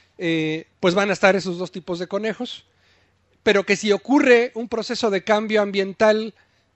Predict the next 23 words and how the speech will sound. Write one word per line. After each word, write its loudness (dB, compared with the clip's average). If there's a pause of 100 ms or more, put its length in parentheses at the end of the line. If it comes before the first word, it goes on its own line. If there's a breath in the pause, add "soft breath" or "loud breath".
(100)
que 0
es -2
independiente -4
de -4
los -6
conejos, 0
ahí -2
ustedes 0
no -4
alcanzan -4
a -6
ver, -4
pero -12
se -8
brinca, -8
está -6
brincando -10
un -10
zorro -6
blanco, -8 (280)
¿no? -8
Es -16
decir, -16